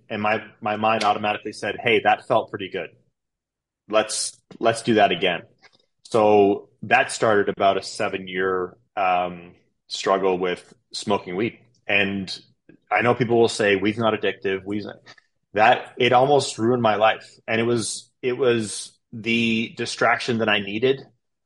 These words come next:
I don't know. I mean, I don't know the, it almost ruined me financially. It almost ruined my, my relationships. It almost ruined, you know, countless things. I would smoke so much that I'd be embarrassed how much I was buying from my dealers. So I would go and buy from different dealers to, like,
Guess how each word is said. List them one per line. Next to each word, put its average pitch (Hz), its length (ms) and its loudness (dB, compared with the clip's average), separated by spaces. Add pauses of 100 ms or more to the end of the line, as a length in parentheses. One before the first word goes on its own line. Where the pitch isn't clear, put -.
I 104 60 -4
don't 104 260 -6
know. 104 220 2
I 107 120 -2
mean, 95 280 -6 (240)
I 104 60 2
don't 101 120 -2
know 107 120 0
the, 95 280 0 (1120)
it 127 280 -2
almost 123 280 4
ruined 120 120 4
me 107 80 4
financially. 127 760 2
It 110 80 -2
almost 104 240 -2
ruined 104 160 -4
my, 90 380 -6
my 95 160 -4
relationships. 110 920 0
It 113 60 -8
almost 101 300 -2
ruined, 98 420 -4 (240)
you 110 80 -10
know, 87 180 -6 (420)
countless 95 400 -2
things. - 380 -12 (720)
I 110 100 0
would 104 120 0
smoke 113 260 0
so 113 160 -2
much 104 260 -2
that 98 120 -8
I'd 92 100 -4
be 101 100 -2
embarrassed 95 540 0
how 95 140 -2
much 95 180 -6
I 95 60 -2
was 92 120 -4
buying 95 260 0
from 98 140 -12
my 87 120 -6
dealers. 90 500 -4
So 98 80 -2
I 90 120 2
would 90 220 -6
go 95 180 0
and 92 160 -6
buy 90 220 2
from 87 220 -12
different 98 320 -8
dealers 92 480 0
to, 107 140 -6
like, 95 420 -2